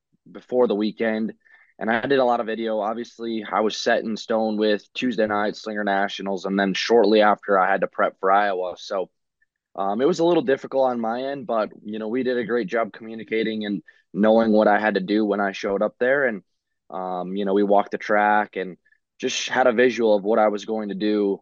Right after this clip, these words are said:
you know, Saturday night and where I was gonna run, and, and had my lift points ready to go. So,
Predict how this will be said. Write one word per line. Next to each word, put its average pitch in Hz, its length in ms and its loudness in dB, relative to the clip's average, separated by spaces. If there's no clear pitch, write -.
you 101 100 -10
know, 95 100 -6
Saturday 98 480 2
night 95 280 0
and 90 120 -4
where 98 160 2
I 95 60 2
was 92 140 -6
gonna 90 280 -10
run, 95 300 -2
and, 90 220 -8
and 90 260 -8
had 107 160 2
my 113 80 2
lift 117 260 4
points 87 300 -2
ready 92 220 4
to 92 60 0
go. 87 200 2
So, 98 320 -2